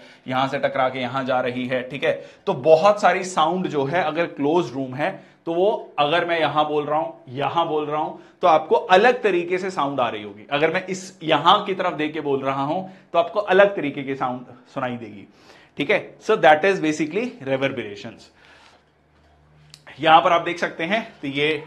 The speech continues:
टकरा के, अ, idea here is कि जो भी listener है उसको आवाज जो है आपको echo ना हो और उसको सही तरीके से सुनाई दे।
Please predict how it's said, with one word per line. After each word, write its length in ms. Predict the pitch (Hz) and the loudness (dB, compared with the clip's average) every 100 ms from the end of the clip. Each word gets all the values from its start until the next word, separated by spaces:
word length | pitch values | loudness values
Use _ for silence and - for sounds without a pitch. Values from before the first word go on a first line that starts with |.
| - | -6
टकरा 300 | 135 131 131 | -2 0 -2
के, 240 | 123 185 202 - - _ | -2 -8 -8 -20 -20 _
अ, 280 | 135 131 - - _ _ _ 165 | 2 2 -2 -20 _ _ _ 4
idea 420 | 175 175 220 208 | 4 2 2 2
here 200 | 190 208 | 0 -2
is 60 | 208 | -4
कि 120 | 220 | -8
जो 260 | - 170 185 | -6 0 2
भी 140 | 208 | 2
listener 440 | 214 160 165 175 175 | -2 -4 -4 -4 -2
है 220 | 180 190 | -2 -2
उसको 340 | 160 - - | -6 -6 -4
आवाज 540 | - 147 131 139 156 170 | -2 0 4 6 6 4
जो 200 | 139 139 | -2 -2
है 100 | 139 | 0
आपको 380 | 131 - 170 143 | -2 -4 -10 -8
echo 280 | 127 139 143 | -10 -6 -4
ना 300 | 127 127 120 - | -2 -4 -10 -4
हो 280 | 143 220 - - - | -2 -2 -6 -20 -2
और 160 | 147 151 | 2 2
उसको 200 | - 208 | 0 -8
सही 280 | 190 139 147 | -6 -6 -4
तरीके 320 | 131 120 131 | -6 -6 -10
से 120 | 175 | -10
सुनाई 280 | - 123 104 | -10 -12 -12
दे। 380 | 98 92 - | -16 -18 -20